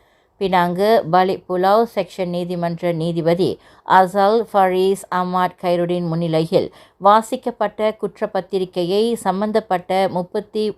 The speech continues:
ஒன்பது வயதுடைய ஓ சவுகி எனும் அப்பெண் ஒப்புக்கொண்டார். மனநலம் குன்றிய ஒருவர் மீது மனிதாபிமானம் இல்லாமல் இவ்வாறு கொடூர செயலை புரிந்த அவருக்கு பத்து ஆண்டுகள் சிறை தண்டனை மற்றும்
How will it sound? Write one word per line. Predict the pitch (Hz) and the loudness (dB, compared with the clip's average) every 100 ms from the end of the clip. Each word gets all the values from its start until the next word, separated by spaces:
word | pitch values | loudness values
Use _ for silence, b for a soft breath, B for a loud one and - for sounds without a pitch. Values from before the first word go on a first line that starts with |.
| - | -2
ஒன்பது | 160 196 214 208 185 | 0 0 0 0 2
வயதுடைய | 151 185 190 175 180 190 - - B B | 2 2 2 2 4 4 2 -2 B B
ஓ | - 190 196 185 - | 2 4 4 2 0
சவுகி | 185 180 175 - 233 233 | 2 2 0 -6 -4 -2
எனும் | 165 175 170 - | -2 -2 -2 -4
அப்பெண் | 156 - 185 135 - | -6 -4 -6 -6 -6
ஒப்புக்கொண்டார். | 175 - 170 156 175 170 110 92 _ _ b b b | -6 -6 -4 -2 4 4 4 2 _ _ b b b
மனநலம் | 214 233 247 269 269 269 262 | 4 6 6 2 -2 -2 -4
குன்றிய | 247 220 220 220 220 | -6 -2 0 2 4
ஒருவர் | - 202 214 214 208 | 4 2 2 0 -2
மீது | 190 196 208 139 85 180 | -2 -6 -2 -2 0 0
மனிதாபிமானம் | 196 214 226 220 220 202 196 190 | 0 0 -2 -2 -2 -2 0 0
இல்லாமல் | 175 180 180 180 196 123 - b b | 0 2 4 4 2 0 -4 b b
இவ்வாறு | 202 190 214 208 214 233 - | -2 2 4 6 4 0 0
கொடூர | 208 233 247 233 | 0 2 2 0
செயலை | - 202 196 196 | -2 -2 -2 -4
புரிந்த | - 185 185 185 175 | -6 -6 -4 -2 0
அவருக்கு | 175 175 180 175 - 143 - b b - | 2 2 2 0 0 -2 -2 b b -2
பத்து | 202 - 202 | 0 0 -2
ஆண்டுகள் | - 196 226 226 233 226 | 2 2 2 -2 -2 -2
சிறை | - 208 220 | -2 0 0
தண்டனை | 214 190 165 180 127 65 | 0 -4 -2 -2 -4 -4
மற்றும் | - 175 - 214 233 | -4 -4 -4 -8 -8